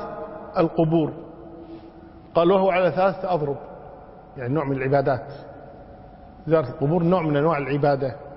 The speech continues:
قال: "مشروع، وهو زيارة القبور لتذكر الآخرة وللسلام على أهلها والدعاء لهم".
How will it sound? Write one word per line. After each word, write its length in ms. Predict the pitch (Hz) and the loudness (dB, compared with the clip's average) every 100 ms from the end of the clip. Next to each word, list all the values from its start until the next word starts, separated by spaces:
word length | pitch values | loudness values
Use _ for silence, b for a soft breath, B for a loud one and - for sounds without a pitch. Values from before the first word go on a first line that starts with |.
| - - - - - | -18 -20 -20 -20 0
قال: 200 | 165 185 | 2 4
"مشروع، 480 | 180 - 196 202 208 - - - - - - - - - | 2 0 2 4 4 0 -16 -16 -18 -18 -20 -20 -16 0
وهو 260 | 170 175 160 | 2 4 2
زيارة 340 | 170 196 185 165 | 2 2 2 -2
القبور 680 | 165 165 156 196 208 208 | -4 -4 0 2 2 0
لتذكر 500 | 180 135 160 196 - | -4 0 0 0 0
الآخرة 580 | 160 160 175 147 147 120 107 - - B B B B B - | -2 0 0 0 -4 -8 -10 -16 -18 B B B B B -2
وللسلام 600 | 151 165 - 170 185 185 | 2 2 2 4 4 4
على 220 | 147 156 | 2 2
أهلها 380 | 180 175 190 180 | 2 2 2 2
والدعاء 580 | 185 151 143 143 180 220 - - - - - - - - | 2 0 0 2 2 2 -6 -14 -16 -16 -18 -20 -18 -2
لهم". 280 | 170 120 | 0 0